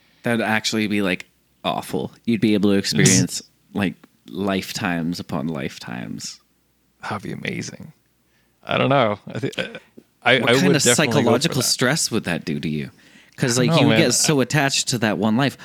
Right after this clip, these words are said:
Speaker 1: Well, there's a Rick and Morty bit where they did this,
Speaker 2: <laughs>
Speaker 1: and,
Speaker 2: Yeah.
Speaker 1: uh, he, like, wakes up and he, like, was convinced it was all real, and, like, he went, <laughs> chose to,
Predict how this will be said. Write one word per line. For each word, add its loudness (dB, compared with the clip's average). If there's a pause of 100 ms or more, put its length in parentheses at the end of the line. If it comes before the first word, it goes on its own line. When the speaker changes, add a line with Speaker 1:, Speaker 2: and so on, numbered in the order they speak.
(220)
Speaker 1:
Well, 2
there's 2
a 4
Rick 0
and 4
Morty 4
bit 2
where 2
they 2
did 0
this, 2 (440)
Speaker 2:
<laughs> -10
Speaker 1:
and, 4
Speaker 2:
Yeah. 6
Speaker 1:
uh, 4 (400)
he, 0
like, 2
wakes 2
up 0
and 0
he, 2
like, 0
was 0
convinced 2
it 2
was 2
all 2
real, 2
and, 2
like, 0 (280)
he 0
went, 2 (380)
<laughs> -4
chose 0
to, 0